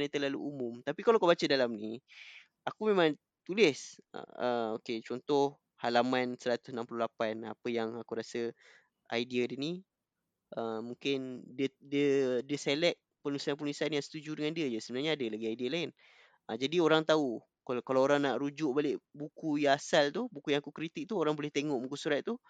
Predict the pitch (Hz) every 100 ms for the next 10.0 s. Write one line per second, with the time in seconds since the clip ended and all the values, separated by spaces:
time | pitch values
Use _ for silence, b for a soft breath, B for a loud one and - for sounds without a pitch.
0 | b b b - 143 147 135 139 147 151
1 | 147 147 226 226 156 156 151 147 151 139
2 | - 131 139 143 147 147 143 143 139 127
3 | 117 123 135 - 165 147 135 - 143 139
4 | - 147 147 214 247 _ _ _ _ _
5 | _ _ _ 135 151 147 139 117 135 139
6 | 120 123 _ _ _ - 95 120 147 190
7 | 160 196 196 214 202 - b b b b
8 | b _ _ _ - 190 180 185 175 -
9 | 170 160 170 170 175 185 175 180 180